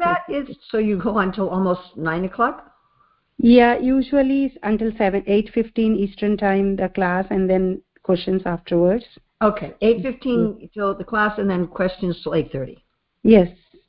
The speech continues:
Speaker 2: Yes,
Speaker 1: Okay,
Speaker 2: ma'am.
Speaker 1: excellent. Thank you.
Speaker 2: Yes, thank you.
Speaker 1: Okay, so we're reading from Srimad Bhagavatam, Canto six, Chapter four, uh, text twenty-five. Do you chant Jai Radha Madhava?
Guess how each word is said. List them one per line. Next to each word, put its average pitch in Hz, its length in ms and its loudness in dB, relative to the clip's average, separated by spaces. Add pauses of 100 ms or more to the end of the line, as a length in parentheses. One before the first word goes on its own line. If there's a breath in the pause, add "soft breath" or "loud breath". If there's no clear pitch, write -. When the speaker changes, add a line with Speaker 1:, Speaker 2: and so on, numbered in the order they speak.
(140)
Speaker 2:
Yes, 175 160 -6
Speaker 1:
Okay, 196 200 -2
Speaker 2:
ma'am. 180 180 -12
Speaker 1:
excellent. - 460 -14
Thank 127 200 -18
you. - 60 -20 (280)
Speaker 2:
Yes, 175 140 -16 (320)
thank - 140 -20
you. - 60 -20 (1400)
Speaker 1:
Okay, 233 280 2
so 220 120 4
we're 196 200 2
reading 214 360 0
from 202 220 -2
Srimad 202 320 -2
Bhagavatam, 247 580 0
Canto 190 380 -4 (220)
six, 285 420 -6
Chapter 165 560 -8 (240)
four, 214 460 -2 (1120 soft breath)
uh, 143 300 0
text - 260 -4
twenty-five. 165 560 -2
Do 208 80 4
you 220 380 6
chant 226 260 -4
Jai 220 160 4
Radha 214 220 2
Madhava? 233 420 -4